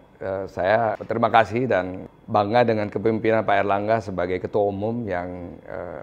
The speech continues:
membangun, eh, tim yang, eh, kuat dan mengatur strategi dari awal ya. Jadi dari tiga tahun lalu, eh, Golkar sudah menyiapkan diri untuk pemilu, eh, dua ribu dua puluh empat ini. Mulai dari, eh,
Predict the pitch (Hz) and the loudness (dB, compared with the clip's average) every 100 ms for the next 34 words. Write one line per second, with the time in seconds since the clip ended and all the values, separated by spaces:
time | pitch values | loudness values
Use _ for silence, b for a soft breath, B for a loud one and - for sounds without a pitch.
0 | - 98 101 98 95 98 110 110 107 - | -10 -8 -4 0 0 0 -2 -2 -6 -8
1 | 95 92 - 110 107 101 87 90 87 87 | -10 -10 -6 -4 -2 -4 -6 -8 -12 -10
2 | 90 - 107 110 110 104 90 92 95 92 | -10 -2 2 2 2 -4 -4 -6 -6 -6
3 | 113 98 - 87 90 90 98 85 87 82 | -4 -4 -4 -4 -4 -4 -4 -4 -4 -4
4 | 87 85 85 78 - B B B B B | -4 -4 -6 -10 -14 B B B B B
5 | - 85 107 110 107 107 92 98 92 92 | -8 -2 2 2 2 0 0 0 -2 -2
6 | 98 90 101 95 95 120 120 117 - 107 | -2 0 2 2 2 2 2 0 -4 -6
7 | 95 - - - - - 104 92 110 113 | -8 -10 -12 -16 -12 -2 -2 2 6 6
8 | 113 117 - 117 104 107 110 104 - 110 | 4 -2 -8 -2 0 2 0 -2 -2 0
9 | 104 110 95 98 - 101 104 98 98 90 | 0 -2 -2 -4 -6 -6 -4 -2 -4 -6
10 | - - - 85 87 90 50 - - 87 | -12 -14 -10 -8 -8 -10 -12 -12 -8 -6
11 | 92 92 98 95 92 95 98 98 82 - | -6 -6 -4 -4 -4 -6 -6 -8 -10 -16
12 | B B 175 B - - 98 90 92 90 | B B -20 B -18 -8 -2 0 0 -2
13 | 92 98 92 90 87 - 90 85 82 | -2 -4 -4 -8 -10 -8 -6 -6 -6